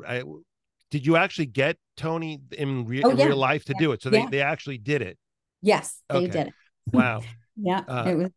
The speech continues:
Speaker 2: it was really, really fun.
Speaker 1: Wow. And it's funny 'cause I, 'cause when I was at W C B S, um, this was actually, talk about it just as such a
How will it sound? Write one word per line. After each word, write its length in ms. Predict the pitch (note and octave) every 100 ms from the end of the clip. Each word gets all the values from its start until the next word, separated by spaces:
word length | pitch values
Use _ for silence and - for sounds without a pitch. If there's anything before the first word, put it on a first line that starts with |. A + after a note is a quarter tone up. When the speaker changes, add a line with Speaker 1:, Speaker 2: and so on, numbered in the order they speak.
| _ _ -
Speaker 2:
it 140 | F#3
was 200 | F3+ F3
really, 340 | F3+ F3+ D#3+
really 220 | D#3 D3 D3+
fun. 340 | B2+ G#2+ - _ _ _ -
Speaker 1:
Wow. 280 | A#2+ A#2 -
And 140 | C3+
it's 120 | C#3+
funny 280 | E3+ E3 C#3+
'cause 180 | C3 A#2+
I, 120 | C3+
'cause 200 | - B2
when 120 | B2+
I 80 | C3+
was 120 | D#3+ C#3
at 100 | A2+
W 260 | C3+ C3
C 200 | G#2+ C3+
B 180 | A#2+ A#2+
S, 460 | C3 C#3+ A2+ - - _ _ _ _ -
um, 640 | A#2 A2+ G#2+ G#2 G#2 A2+ _ _ _
this 220 | B2+ E3+ G3
was 120 | F3
actually, 360 | C3+ B2+ C#3 A#2
talk 280 | C#3+ C#3
about 200 | C3+ B2+
it 20 | G#2+
just 200 | A#2 A#2+
as 100 | -
such 180 | A#2+
a 80 | A#2+